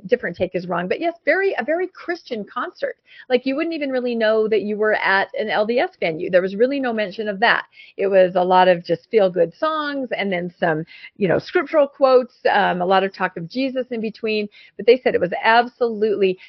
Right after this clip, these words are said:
compared to the kinds of things that we used to do to go to as kids, right, where all the music was L D S music. Um, it was very L D S-centric. This was, they said it almost was non-denom-, non-denominational. It seemed like just an evangelical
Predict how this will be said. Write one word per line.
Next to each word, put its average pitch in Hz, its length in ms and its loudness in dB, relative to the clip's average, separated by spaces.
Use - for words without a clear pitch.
compared 381 400 2
to 381 60 2
the 285 100 -2
kinds 262 260 -2
of 226 80 -8
things 214 180 -6
that 185 120 0
we 226 120 0
used 240 180 -2
to 196 60 -8
do 190 180 -2
to 175 280 0
go 196 180 4
to 190 160 -4
as 165 140 -4
kids, - 420 -2
right, 180 180 6
where 175 120 4
all 285 180 4
the 277 80 -2
music 226 340 -2
was 202 120 -4
L 190 140 4
D 185 140 2
S 185 160 2
music. 185 460 2
Um, 180 220 0
it 180 80 -2
was 170 120 -10
very 247 500 6
L 190 140 2
D 185 160 4
S-centric. 190 560 -2
This 302 240 2
was, 208 480 6
they 208 460 0
said 208 140 0
it 202 100 2
almost 208 400 2
was 202 240 2
non-denom-, 233 600 -2
non-denominational. 262 1000 0
It - 140 -6
seemed 226 180 -6
like 214 140 0
just 214 180 -10
an 185 140 -10
evangelical 214 880 0